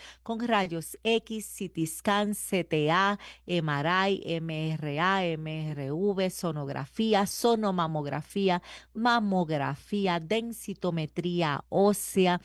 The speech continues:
y tantos otros estudios que ofrecemos para ustedes. Nuestros dos laboratorios clínicos, que son laboratorios clínicos también muy completos, donde el noventa por ciento más de las pruebas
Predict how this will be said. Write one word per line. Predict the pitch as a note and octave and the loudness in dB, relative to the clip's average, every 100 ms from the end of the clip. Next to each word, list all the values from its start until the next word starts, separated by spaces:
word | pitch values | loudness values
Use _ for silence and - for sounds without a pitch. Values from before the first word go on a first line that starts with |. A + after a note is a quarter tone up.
| - - - _ | -8 -20 -20 _
y | G3+ | -8
tantos | F#3+ F#3 F#3 A3+ G#3+ | -2 -2 0 0 2
otros | G3+ G3+ G#3+ | 2 2 0
estudios | G#3+ - A#3+ B3+ B3+ A#3 | 0 -2 -4 -2 -4 -4
que | G#3 | -8
ofrecemos | F3 F3 E3 F#3 F3+ G#3 - | -6 -6 -6 -4 -2 -4 -2
para | F3 D#3+ D3 | -2 0 -2
ustedes. | - - D#3+ D3+ D3 D#3 - - - - - | -6 -2 2 4 2 -2 -8 -14 -20 -16 -2
Nuestros | F#3 F#3 G3 F3 | 0 0 0 -2
dos | D#3+ F3 | 2 0
laboratorios | G3+ G#3 G#3 F#3+ F#3 F3+ F#3 | 2 2 2 0 -2 -2 -4
clínicos, | - C#4+ E4+ A#3+ | -2 -4 -2 -2
que | G#3 F3+ | -2 -4
son | F3+ | -2
laboratorios | F3 F#3 F#3+ F3+ F3 F3+ | -2 0 0 0 -4 -4
clínicos | - A3+ A3+ B3 | -4 -6 -2 -4
también | - G3 F3 F3+ G#3 G#3+ | 0 0 0 0 0 0
muy | G3+ G#3 B3 B3+ | -4 -2 0 0
completos, | - F#3 F3+ A3+ A3 G3+ | 0 -2 -2 -6 -4 -4
donde | F3 E3+ E3 | -4 -4 -4
el | E3 | -4
noventa | D#3+ E3 G3 G#3 A3 | -4 -4 -4 -2 -2
por | G#3+ | -2
ciento | G3 G#3+ G#3 G3+ | -4 -4 -2 -2
más | F#3 G3 | 0 0
de | F#3+ | 0
las | F3+ | -2
pruebas | - G3+ G3+ | -2 0 0